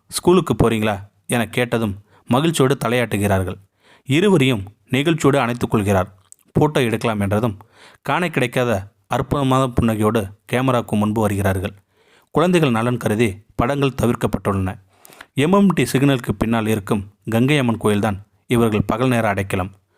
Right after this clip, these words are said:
கோயிலுக்கு எதிரே இருந்த கட்டிடத்தின் சுவருக்கு அருகே குழந்தைகளின் துணி மூட்டைகளே இருந்தன. பக்கத்தில் பாதிய கட்டிய நிலையில்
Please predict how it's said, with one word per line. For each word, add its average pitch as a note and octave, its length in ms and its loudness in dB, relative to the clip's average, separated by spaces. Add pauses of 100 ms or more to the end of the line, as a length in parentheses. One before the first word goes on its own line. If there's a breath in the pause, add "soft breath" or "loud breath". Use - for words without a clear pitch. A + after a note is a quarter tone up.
(320 soft breath)
கோயிலுக்கு F3 460 2
எதிரே A#2 520 0
இருந்த C3 280 2
கட்டிடத்தின் A#2+ 520 -2
சுவருக்கு B2 560 0
அருகே G#2 500 -2 (160)
குழந்தைகளின் B2 480 2
துணி A#2+ 180 2
மூட்டைகளே A2 360 0
இருந்தன. G2 420 -2 (640 soft breath)
பக்கத்தில் E3 460 2
பாதிய B2 280 0
கட்டிய B2 300 -2
நிலையில் A2 380 0